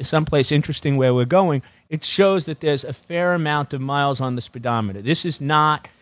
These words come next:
what your first-year player, an eighteen-year-old, gets. This is usually an injury that happens to basketball players in their thirties.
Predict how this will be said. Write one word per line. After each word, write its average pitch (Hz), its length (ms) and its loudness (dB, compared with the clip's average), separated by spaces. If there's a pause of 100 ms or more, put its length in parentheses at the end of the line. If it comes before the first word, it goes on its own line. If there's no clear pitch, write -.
(240)
what 139 200 -4
your 135 180 2
first-year 147 680 -2
player, 135 500 -2
an 120 200 -6
eighteen-year-old, 131 880 -2
gets. 117 320 -4
This 135 180 -6
is 139 140 -8 (100)
usually 160 640 -2 (300)
an 135 100 -8
injury 143 380 0
that 123 140 -4
happens 131 340 -4
to - 100 -12
basketball 135 800 -2
players 127 580 -4
in 127 200 -2
their 123 180 0
thirties. 113 720 -6